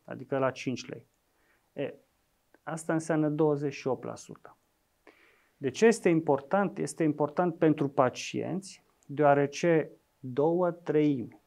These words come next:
din, uh, medicamentele care sunt utilizate de către pacienți sunt medicamente ieftine, până în cincizeci, o sută de lei. Iar aceste medicamente sunt cele mai, uh,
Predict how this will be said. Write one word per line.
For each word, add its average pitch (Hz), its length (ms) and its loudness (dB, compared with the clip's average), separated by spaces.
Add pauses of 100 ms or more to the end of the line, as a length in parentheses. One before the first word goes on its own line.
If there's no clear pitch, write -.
(640)
din, 127 380 -4 (140)
uh, 120 240 -4
medicamentele 127 920 -2
care 120 300 -4
sunt 135 540 -10
utilizate 131 680 -6
de 127 160 -4
către 120 280 -8
pacienți 135 680 -12 (520)
sunt 170 280 -2
medicamente 151 1080 0
ieftine, 147 580 -6
până 143 180 -2
în 143 60 -2
cincizeci, 151 560 -2
o 131 120 -4
sută 147 360 -4
de 127 160 -2
lei. 127 300 0 (500)
Iar 120 280 -4
aceste 196 500 -4
medicamente 160 680 -2
sunt 151 260 -4
cele 185 240 -4
mai, 151 340 -2 (260)
uh, - 440 -8